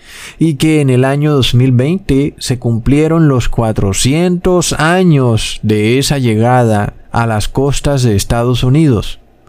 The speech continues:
Fue algo de lo que hablamos en un video del dos mil diecinueve,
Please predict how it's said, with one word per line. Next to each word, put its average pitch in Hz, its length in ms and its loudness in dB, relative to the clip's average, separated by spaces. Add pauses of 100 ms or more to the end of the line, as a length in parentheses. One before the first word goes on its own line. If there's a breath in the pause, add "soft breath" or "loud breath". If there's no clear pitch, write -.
Fue 113 260 0
algo 123 340 2
de 127 100 4
lo 117 100 0
que 104 100 -2
hablamos 117 540 0
en 110 100 0
un 113 160 2
video 117 480 4
del 107 220 0
dos 95 240 -6
mil 107 180 0
diecinueve, 147 840 0